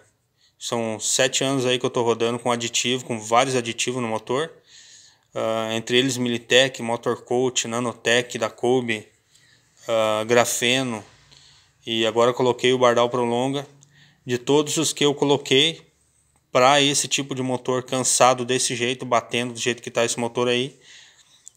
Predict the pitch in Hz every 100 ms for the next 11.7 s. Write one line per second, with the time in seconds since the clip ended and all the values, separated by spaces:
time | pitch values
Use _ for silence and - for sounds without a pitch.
0 | - 117 120 120 131 143 - 143 143 139
1 | 135 - 131 139 123 120 123 131 - 135
2 | 135 135 135 135 131 - 131 131 123 127
3 | 131 135 127 123 123 123 131 135 131 165
4 | 185 143 143 - _ _ - - - _
5 | - - 131 123 127 123 120 117 - _
6 | _ - 131 135 127 135 135 131 123 135
7 | 143 143 135 135 139 123 143 135 139 -
8 | 147 135 127 123 - - _ - - -
9 | - - - 123 147 156 156 156 139 135
10 | 151 143 117 110 123 123 127 131 123 127
11 | - 131 120 120 120 139 120